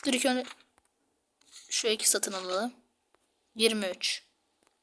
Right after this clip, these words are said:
Yirmi üçe de bence bir güzel altı x gelir ya. Aynen, altı x alalım. Altı x inşallah almışımdır.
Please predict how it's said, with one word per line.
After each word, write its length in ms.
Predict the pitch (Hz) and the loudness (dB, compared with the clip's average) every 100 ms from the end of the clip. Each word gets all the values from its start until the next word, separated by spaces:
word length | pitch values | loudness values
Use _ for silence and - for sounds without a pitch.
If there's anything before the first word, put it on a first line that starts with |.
| _ _ _ _ - | _ _ _ _ -4
Yirmi 360 | 247 269 294 | 0 2 2
üçe 240 | 294 311 302 | 4 4 6
de 100 | 302 | 8
bence 300 | 294 294 285 | 6 6 2
bir 80 | |
güzel 280 | 277 269 277 | 2 4 6
altı 320 | 269 262 262 | 8 6 2
x 160 | 269 - | 0 2
gelir 300 | - 240 247 | 2 2 2
ya. 360 | 202 196 190 - _ _ _ _ _ _ _ _ _ _ _ _ _ _ _ - - - | 2 2 0 -4 _ _ _ _ _ _ _ _ _ _ _ _ _ _ _ -20 -20 -4
Aynen, 240 | 220 196 | -2 -2
altı 260 | 190 202 - | -4 -4 2
x 160 | - | 4
alalım. 320 | 208 190 208 - _ - - - - _ - - - _ _ _ _ _ _ _ _ _ _ _ _ _ _ _ _ - 269 | 4 0 -4 -16 _ -20 -20 -20 -20 _ -20 -18 -20 _ _ _ _ _ _ _ _ _ _ _ _ _ _ _ _ -18 -10
Altı 320 | 226 226 262 | -6 -6 -6
x 220 | 247 - | -8 -6
inşallah 400 | 285 - 262 285 | -2 -2 0 -4
almışımdır. 680 | 285 285 - 226 220 - | -4 -4 -4 -6 -8 -10